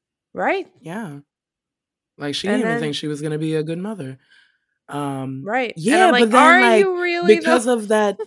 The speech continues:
Speaker 1: <laughs>
Speaker 2: because of witnessing her parents growing up, like, fighting all the time, like, she never felt
Speaker 1: And then her
Speaker 2: secure, I
Speaker 1: father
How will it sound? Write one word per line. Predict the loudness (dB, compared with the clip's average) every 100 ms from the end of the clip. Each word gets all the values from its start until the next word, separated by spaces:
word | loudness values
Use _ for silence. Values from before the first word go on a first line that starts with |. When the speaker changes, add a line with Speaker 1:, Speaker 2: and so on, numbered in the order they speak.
| _
Speaker 1:
<laughs> | -4 -2 0 -4 _ -20 -18 -12
Speaker 2:
because | -4 -2 -2 -2
of | -2
witnessing | 0 -2 0 -4 -6 -8
her | -8
parents | -8 -8 -8 -6 -8 -10
growing | -10 -8 -8
up, | -8 -8 -8
like, | -10 -10
fighting | -10 -8 -8 -8 -12
all | -10 -8
the | -10
time, | -10 -10 -10 -12 -16
like, | -18 -20
she | -18
never | -16 -14
felt | -10 -6
Speaker 1:
And |
then | -4 -4
her | -2
Speaker 2:
secure, | 0 4
I |
Speaker 1:
father | 4 4 4 2